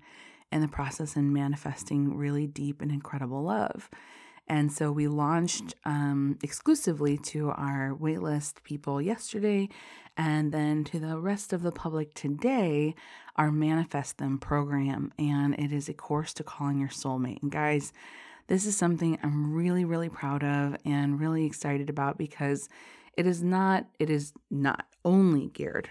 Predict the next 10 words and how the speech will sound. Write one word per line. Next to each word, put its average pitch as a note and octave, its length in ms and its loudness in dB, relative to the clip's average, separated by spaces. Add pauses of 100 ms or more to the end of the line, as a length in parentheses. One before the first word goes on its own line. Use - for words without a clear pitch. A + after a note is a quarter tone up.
towards C#3 460 -4
manifesting C#3+ 640 0
your C#3+ 80 2
soulmate, D3 560 0
but, C#3+ 180 -2 (460)
um, C#3+ 320 4
we D3+ 120 2
have D3+ 180 0
wonderful, D#3+ 760 0
wonderful, D3 800 0